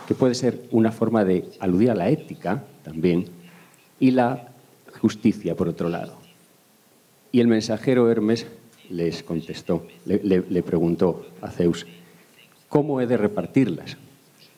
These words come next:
¿Entre todos, a unos sí y a otros no, como el resto de las artes? ¿O, o debo repartirlas entre todos?".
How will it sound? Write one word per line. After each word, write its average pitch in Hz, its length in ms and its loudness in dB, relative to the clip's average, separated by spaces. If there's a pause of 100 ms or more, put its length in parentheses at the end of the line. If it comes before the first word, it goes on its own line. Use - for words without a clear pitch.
(800)
¿Entre 90 280 -2
todos, 139 520 0 (480)
a 101 80 0
unos 117 260 4
sí 135 380 2
y 104 80 0
a 104 40 6
otros 98 300 -2
no, 135 240 2 (580)
como 95 280 2
el 92 80 2
resto 110 360 0
de 101 80 4
las 92 180 -2
artes? 127 420 0 (680)
¿O, 98 480 2
o 107 120 4
debo 127 200 4
repartirlas 107 680 -2
entre 82 240 -8
todos?". - 420 -2